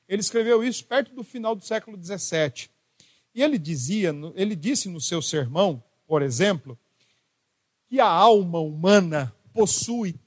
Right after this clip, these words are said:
treze disposições de culto, treze disposições de adoração. Então, ele disse, por exemplo, sobre, primeiro, a estima. E para ele, o raciocínio é muito simples.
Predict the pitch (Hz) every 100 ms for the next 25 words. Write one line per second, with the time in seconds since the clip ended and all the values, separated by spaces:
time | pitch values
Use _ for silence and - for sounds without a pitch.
0 | - 247 262 202 208 180 202 - 190 165
1 | 143 - 180 190 160 120 - - _ _
2 | _ _ _ _ 131 196 - 233 196 -
3 | - _ _ _ _ _ _ _ _ _
4 | _ 220 269 208 190 196 - 208 185 180
5 | - 180 180 139 170 151 165 156 123 143
6 | 123 107 _ _ _ _ _ _ _ 165
7 | 143 214 139 - _ _ _ _ _ 196
8 | 202 160 202 - 196 190 143 180 180 175
9 | 165 - 180 170 165 147 - 233 208 170
10 | 131 127 185 202 - - - 226 180 135
11 | 110 _ _ _ _ _ _ 190 - 160
12 | 196 208 170 180 185 190 - 220 208 196
13 | 214 - 202 - 160 127 123 110 -